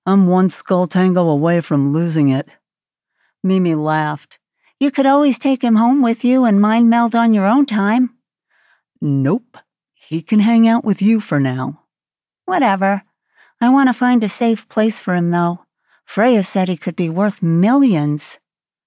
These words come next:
"We could forget this cold case, put him up for sale, and split the profits." "That's a possibility.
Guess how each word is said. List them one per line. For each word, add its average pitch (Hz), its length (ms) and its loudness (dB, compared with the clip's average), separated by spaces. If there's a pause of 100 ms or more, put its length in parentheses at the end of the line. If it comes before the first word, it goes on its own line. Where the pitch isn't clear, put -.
(640)
"We 165 200 0
could 180 160 -4
forget 190 360 -2
this 190 200 -4
cold 185 320 -4
case, 165 560 -6
put 170 160 0
him 185 120 4
up 190 160 0
for 160 160 -6
sale, 180 440 -2
and 147 100 -4
split - 360 -6
the 165 60 -6
profits." - 800 -6 (640)
"That's 277 400 -4
a 214 80 -4
possibility. 180 1000 -4